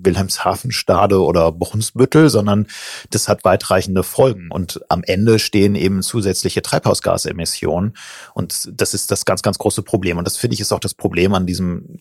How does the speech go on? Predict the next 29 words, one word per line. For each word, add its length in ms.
Trip 300
von 400
Robert 480
Habeck 220
nach 180
Katar 440
gewesen, 500
weil 220
auch 200
da 200
geht's 280
darum, 500
äh, 360
langfristige 640
Lieferverträge 680
abzuschließen, 640
zumindest 360
aus 120
Sicht 200
von 180
Katar. 500
Und 160
das 120
bedeutet 380
eben 220
auch 140
die 160
Absicherung 720
einer 640